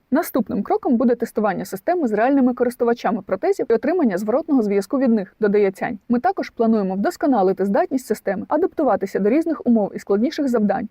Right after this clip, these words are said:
таких як робота з м'якими або нестандартної форми об'єктами. Крім того, ми хочемо дослідити, як цю технологію можна застосувати в інших допоміжних пристроях, таких як екзоскелети для відновлення після інсультів. Що не кажіть, але мене трохи лякає концепція, де моєю рукою буде керувати шиї, а не мої мозкові імпульси.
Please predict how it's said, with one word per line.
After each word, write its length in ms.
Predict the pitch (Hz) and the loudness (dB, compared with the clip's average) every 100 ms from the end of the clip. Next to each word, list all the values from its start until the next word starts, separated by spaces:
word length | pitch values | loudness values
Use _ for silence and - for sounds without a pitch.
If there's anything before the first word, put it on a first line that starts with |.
| _ | _
таких 280 | 277 453 - | -2 0 0
як 120 | 240 | 0
робота 340 | 226 233 220 | 0 2 0
з 60 | 214 | 2
м'якими 440 | 214 214 381 320 - | 2 2 0 0 0
або 200 | 269 339 | 0 2
нестандартної 580 | 302 - 233 190 214 196 | 0 0 0 0 -2 -2
форми 300 | 262 262 233 | 0 2 2
об'єктами. 480 | 202 202 - 208 233 | 0 -2 -4 -12 -4
Крім 240 | 240 240 | 0 2
того, 240 | 220 202 | 0 -2
ми 100 | 180 | -6
хочемо 340 | 220 359 - 262 | -4 -4 0 0
дослідити, 560 | 220 254 269 214 - | 0 0 2 2 0
як 160 | 214 226 | -2 -2
цю 120 | - | -4
технологію 520 | 208 - 240 349 294 | -8 -2 0 2 0
можна 300 | 202 262 254 | 0 -2 -2
застосувати 640 | 247 240 - 233 220 269 226 | -2 -4 -4 -2 -2 0 0
в 100 | 247 | 0
інших 200 | 254 220 | 0 -2
допоміжних 500 | 202 208 220 240 254 | -2 -2 0 0 0
пристроях, 400 | 240 240 - - | -2 -4 -10 -6
таких 340 | 294 247 - | -4 -2 -2
як 180 | 220 185 | -2 -2
екзоскелети 640 | - 214 196 - 240 339 285 | -2 -2 0 0 0 0 -4
для 100 | 226 | 0
відновлення 480 | 202 196 240 269 208 | 2 2 2 0 0
після 240 | 190 208 196 | -2 -4 -2
інсультів. 460 | 220 - 185 - _ _ | -2 -4 -6 -10 _ _
Що 200 | - 269 | -2 0
не 100 | 247 | 2
кажіть, 340 | 247 349 - | 2 2 0
але 160 | 226 262 | 0 2
мене 180 | 285 277 | 2 0
трохи 260 | 269 - | -2 0
лякає 320 | 254 262 190 | -2 0 -2
концепція, 520 | - 214 247 427 - 226 | 0 -2 -2 -2 0 2
де 200 | 247 - | 2 0
моєю 340 | 214 208 196 | 0 2 2
рукою 300 | 196 262 392 | 2 2 2
буде 260 | 240 254 190 | 2 0 0
керувати 480 | - 208 233 226 220 | 0 0 0 0 -2
шиї, 340 | - 214 170 | 0 0 -2
а 140 | - 220 | -2 0
не 100 | 220 | 2
мої 220 | 214 208 | 2 0
мозкові 400 | 175 - 190 190 | -2 -2 -2 -2
імпульси. 440 | 185 170 - - | -6 -12 -16 -20